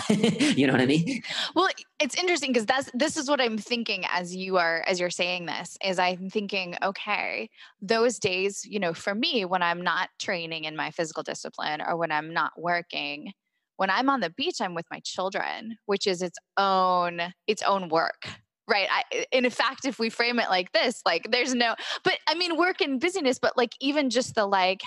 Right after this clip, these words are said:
Speaker 2: "Hey, look, it's a crab. Let's follow that for a while." That's work. That's relationship building. That's connection building. That's, like, soul building. So I think, I guess so much of it depends on if you, if you're defining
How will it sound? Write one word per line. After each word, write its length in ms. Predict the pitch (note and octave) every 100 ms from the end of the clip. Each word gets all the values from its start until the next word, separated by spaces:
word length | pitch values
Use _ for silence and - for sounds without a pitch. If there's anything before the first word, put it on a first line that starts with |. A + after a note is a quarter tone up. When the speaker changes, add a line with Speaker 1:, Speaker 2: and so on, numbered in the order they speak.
| - -
Speaker 2:
"Hey, 580 | E4 A#4+ F4 G#3+ E3+
look, 200 | F#3 E4 -
it's 160 | D4 C4
a 100 | C4
crab. 720 | - B3+ C4 D4+ A3+ F#3 F3+
Let's 300 | G3 - -
follow 320 | A#3+ B3+ F4+
that 260 | - -
for 200 | - F#3
a 80 | E3+
while." 420 | E3 D#3+ E3 E3 - - - - _
That's 300 | B3+ E4 -
work. 420 | G3 C#4+ C5+ - -
That's 240 | A3+ A#3 -
relationship 720 | G#3+ G#3 C4+ - A3 - F#3 -
building. 420 | F#3+ G#3+ F3+ C#3+
That's 220 | - -
connection 540 | - F#3 F3+ - F#3
building. 480 | E3+ E3 D#3+ D#3+ D#3
That's, 260 | D#3 D#3+ -
like, 160 | -
soul 320 | - - D4+ -
building. 560 | - G2+ E2 G#2+ A#3 - - - - -
So 140 | - B3+
I 80 |
think, 300 | B3+ D#4 C#4 - - - _ -
I 60 |
guess 340 | A3+ C4 C#4 - - _ -
so 340 | - C4+ A3+
much 240 | A3+ A3
of 100 | A3
it 140 | G3 -
depends 580 | G3 - G3+ F#3 F#3+ F#3
on 220 | F3 E3+
if 180 | F3 G3+
you, 180 | F#3+
if 200 | - G3
you're 120 | G3 F3+
defining 840 | F#3+ G#3+ A3 A#3+ A3+ G3 F#3